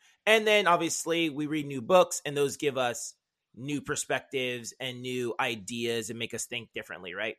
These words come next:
And so I think about, like, the type of coach I've been. I've, it, it's crazy how much books have had an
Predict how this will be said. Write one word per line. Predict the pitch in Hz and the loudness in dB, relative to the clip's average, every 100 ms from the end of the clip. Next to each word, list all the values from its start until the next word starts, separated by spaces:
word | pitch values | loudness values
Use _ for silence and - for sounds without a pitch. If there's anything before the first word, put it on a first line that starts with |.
| - | -10
And | 120 107 | -8 -2
so | 135 123 117 _ _ _ _ _ _ _ _ _ _ _ _ _ _ | 0 0 -4 _ _ _ _ _ _ _ _ _ _ _ _ _ _
I | 151 139 139 131 - _ - | 6 6 6 0 -6 _ -4
think | 196 | 0
about, | 202 160 147 143 | 4 6 6 6
like, | 143 - | 2 -2
the | 127 _ _ _ | -6 _ _ _
type | 160 160 | 0 2
of | 143 - | -2 -8
coach | - 170 165 - - | 2 4 4 -4 -4
I've | 143 139 110 | -2 -2 -4
been. | 104 123 117 127 - | -4 -2 -2 -6 -4
I've, | 147 139 | -4 -2
it, | 170 - 127 - _ _ _ _ | -4 -6 -20 -20 _ _ _ _
it's | 165 | -6
crazy | - - 185 196 180 | -6 -2 -2 0 -2
how | 123 123 143 | 0 2 2
much | 131 127 127 - 98 - | 0 -4 -4 -6 -12 0
books | 143 - - | 2 2 -2
have | 120 | -4
had | 127 | -4
an | 117 | -4